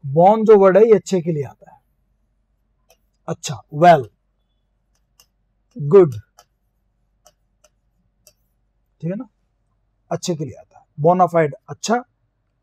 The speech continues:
बढ़िया आचरण का, बढ़िया मतलब की चीज है कोई, और इसका मतलब मूल भी होता है, आप कहाँ के हो, मूल रूप से कहाँ से हो, बोनाफाइड, authentic, genuine, genuine होता है, जेन्युइन भी होता है,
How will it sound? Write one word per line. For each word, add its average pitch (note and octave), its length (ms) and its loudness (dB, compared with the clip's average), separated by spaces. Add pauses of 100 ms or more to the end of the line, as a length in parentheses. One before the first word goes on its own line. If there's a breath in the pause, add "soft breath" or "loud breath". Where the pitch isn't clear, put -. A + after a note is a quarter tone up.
(540)
बढ़िया D#3 460 0
आचरण F3+ 280 -2
का, G3 240 -2
बढ़िया D#3 300 -2
मतलब E3+ 320 -6
की F3 80 -12
चीज E3+ 160 -10
है E3+ 60 -8
कोई, F3 140 -12 (600)
और G3+ 140 4
इसका G#3 300 -2
मतलब G3+ 360 0
मूल F3+ 520 2
भी C#3 100 -8
होता A#2 300 -16
है, - 120 -20 (600)
आप F3+ 160 0
कहाँ E3+ 260 -2
के E3 120 -10
हो, B2+ 720 -14 (140)
मूल C4+ 240 4
रूप G#3 180 0
से F3+ 140 -12
कहाँ A#2 200 -18
से - 140 -20
हो, - 160 -20 (120)
बोनाफाइड, D#3+ 460 -6 (420)
authentic, E3+ 600 -2
genuine, E3+ 480 2 (240)
genuine F3+ 340 -2
होता C3 220 -10
है, G#2 80 -20 (720)
जेन्युइन E3+ 460 0
भी C3 100 -14
होता A#2+ 240 -20
है, - 80 -20